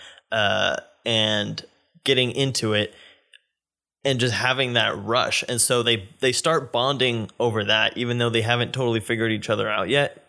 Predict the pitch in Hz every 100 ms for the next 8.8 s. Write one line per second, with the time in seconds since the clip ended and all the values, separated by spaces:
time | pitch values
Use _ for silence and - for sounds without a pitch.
0 | - 107 - 107 101 107 107 110 - 107
1 | 107 113 - - 120 120 117 113 110 117
2 | 113 120 123 135 - - - - - -
3 | 110 104 107 - _ _ _ _ _ _
4 | _ _ - 143 - - - _ _ _
5 | 135 160 165 170 170 160 127 - 127 120
6 | 101 95 - 135 127 113 98 - - _
7 | _ _ _ _ _ - - - 139 147
8 | 170 175 - 160 151 139 123